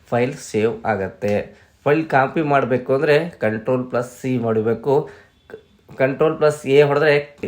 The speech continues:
ಕ-, ಫೈಲು ಸೆಲೆಕ್ಟ್ ಆಗುತ್ತೆ. overall all, control all, ಇಲ್ಲಿ ಇರ್ತಕ್ಕಂಥ ಫುಲ್ ಪೇಜು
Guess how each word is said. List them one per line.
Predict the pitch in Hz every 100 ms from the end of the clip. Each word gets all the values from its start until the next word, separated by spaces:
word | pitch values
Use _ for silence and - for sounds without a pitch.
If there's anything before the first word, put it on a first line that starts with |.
| 78
ಕ-, | - 123 131 -
ಫೈಲು | 123 139 175
ಸೆಲೆಕ್ಟ್ | 180 127 131 147 -
ಆಗುತ್ತೆ. | 120 117 -
overall | 120 120 120 104
all, | - 131 120 107 -
control | 113 110 127
all, | - 131 123 110 -
ಇಲ್ಲಿ | 113 120
ಇರ್ತಕ್ಕಂಥ | 127 - 135 135 127 135 131
ಫುಲ್ | 139 156 165
ಪೇಜು | 160 151 202 220